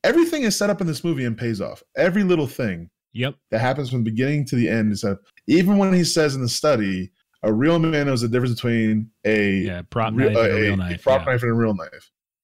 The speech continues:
Speaker 2: Yeah.
Speaker 1: Or, "A man knows his worth if he can tell the difference between a prop knife and a real knife." And that happens at the end of the movie.
Speaker 2: Mm-hmm.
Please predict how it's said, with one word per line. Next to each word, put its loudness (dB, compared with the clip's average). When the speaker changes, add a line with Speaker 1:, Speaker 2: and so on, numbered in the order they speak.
Speaker 2:
Yeah. -2
Speaker 1:
Or, 6
"A 0
man 2
knows 2
his -2
worth -2
if -4
he -6
can -10
tell -4
the 0
difference -2
between -2
a -4
prop -4
knife -2
and -4
a 0
real 0
knife." -6
And -4
that 0
happens 0
at 0
the -4
end 0
of 0
the 0
movie. -2
Speaker 2:
Mm-hmm. -4